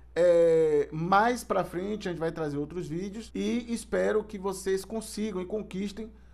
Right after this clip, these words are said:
trazendo aí esses mecanismos aqui que eu trago pra vocês. A gente conquistou aqui alguns aumentos de limite, não foi algo alto, não foi limite alto. Eu vi muita gente falando, comentando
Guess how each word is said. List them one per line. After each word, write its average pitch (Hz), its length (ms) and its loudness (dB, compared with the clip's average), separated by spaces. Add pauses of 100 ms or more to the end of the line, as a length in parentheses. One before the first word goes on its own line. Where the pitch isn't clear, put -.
(160)
trazendo 185 540 0
aí 147 240 0 (120)
esses 190 280 -2
mecanismos 165 760 -4
aqui 147 380 -6 (300)
que - 100 -2
eu 165 60 0
trago 156 300 -2
pra 151 140 -2
vocês. 175 420 -6
A 165 100 2
gente 175 260 -6
conquistou 202 400 -6
aqui 175 160 -4
alguns 175 260 -4
aumentos 165 360 -6
de 160 100 -8
limite, 190 580 -8 (200)
não 214 160 2
foi 190 260 2
algo 151 400 2
alto, 170 400 10
não 185 140 0
foi 170 160 -2
limite 147 360 -2
alto. 147 300 0
Eu 147 60 -4
vi 139 100 -6
muita 165 240 -4
gente 151 220 -8
falando, 135 440 -4
comentando 139 520 -8